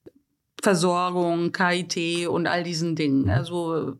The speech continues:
Speaker 1: ne, alles, was die Städte der Zukunft betrifft, das ist unser Profil und wir achten genau drauf, dass, ähm, wir profilkonform vergeben.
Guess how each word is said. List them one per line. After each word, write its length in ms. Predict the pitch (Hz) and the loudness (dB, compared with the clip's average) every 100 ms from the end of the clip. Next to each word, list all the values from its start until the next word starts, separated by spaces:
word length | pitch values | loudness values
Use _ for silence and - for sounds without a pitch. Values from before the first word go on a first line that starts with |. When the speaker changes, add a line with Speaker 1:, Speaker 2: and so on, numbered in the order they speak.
| - | -2
Speaker 1:
ne, 240 | 240 269 | 0 0
alles, 280 | 269 208 214 | 0 0 2
was 160 | 208 202 | 0 -2
die 120 | 196 | -4
Städte 300 | - 208 214 | -2 -2 0
der 160 | 185 165 | 0 0
Zukunft 480 | - 180 180 160 - | -4 -4 -6 -6 -10
betrifft, 420 | 147 - 151 - | -16 -12 -12 -4
das 120 | 185 | -2
ist 160 | 185 - | -2 0
unser 260 | 180 175 | -2 -2
Profil 540 | 165 165 - 233 302 247 | -6 -12 -4 2 4 4
und 160 | 190 | 4
wir 140 | 180 - | 2 -2
achten 280 | 185 196 | -4 -4
genau 320 | 185 170 170 175 | -2 -4 -6 -8
drauf, 440 | 170 160 165 165 | -6 -6 -6 -6
dass, 380 | - 165 - - | -6 -2 -2 -2
ähm, 460 | 180 165 165 160 160 _ _ _ | -2 0 0 0 -4 _ _ _
wir 140 | 185 190 | 0 2
profilkonform 1400 | 220 214 262 254 254 185 170 - - 196 175 - 175 175 | 2 0 2 2 2 2 2 -2 -2 -2 0 0 0 0
vergeben. 520 | 165 156 147 135 135 | -2 -4 -2 -2 -4